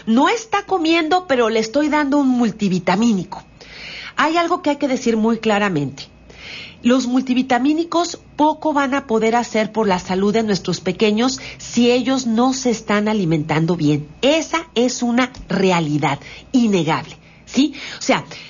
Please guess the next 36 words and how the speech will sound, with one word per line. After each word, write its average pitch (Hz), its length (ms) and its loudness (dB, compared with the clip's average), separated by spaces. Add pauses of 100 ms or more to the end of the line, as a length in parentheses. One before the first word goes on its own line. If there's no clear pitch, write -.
las 247 360 0
vitaminas 262 1000 0
van 269 420 0
a 339 60 0
actuar 269 680 -2 (160)
sobre 285 600 0
los 254 320 -2
alimentos 247 880 0
que 226 160 0
consume 196 420 0
el 196 100 -4
chiquito. 339 540 0 (300)
Si 262 240 2
por 240 220 2
ahí 254 260 0
hay 370 160 2
alguna 330 420 0
deficiencia, 202 840 0
¿qué 277 120 0
es 285 60 0
lo 381 100 0
que 349 100 0
pasa 302 320 -2
con 233 160 0
chiquitos 359 520 -2
y 247 40 0
con 170 220 0
adultos? 226 560 0 (440)
Si - 280 0
hay 370 160 2 (140)
alguna 349 320 -2
deficiencia 233 760 0
porque 240 280 0
a 208 40 2
lo 196 120 2
mejor 226 380 0